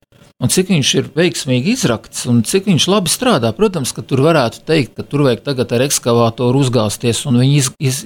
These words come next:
izrakt un pārtīrīt, bet varbūt, ka nevajag to darīt. Un tas ir tas piemērs, kā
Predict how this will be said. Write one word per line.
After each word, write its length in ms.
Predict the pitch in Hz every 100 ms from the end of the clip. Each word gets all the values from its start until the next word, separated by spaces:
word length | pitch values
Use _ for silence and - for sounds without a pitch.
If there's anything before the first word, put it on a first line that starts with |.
| 147
izrakt 340 | 123 113 - 123
un 80 | 107
pārtīrīt, 640 | 180 254 - 131 110 107
bet 80 | 110
varbūt, 300 | 151 170 170
ka 100 | 202
nevajag 380 | 226 117 110 -
to 140 | 104 98
darīt. 340 | 107 110 107 - _ - - - - -
Un 120 | 113
tas 180 | 147 -
ir 80 | -
tas 140 | 220
piemērs, 480 | - 156 180 190 - -
kā 160 | 160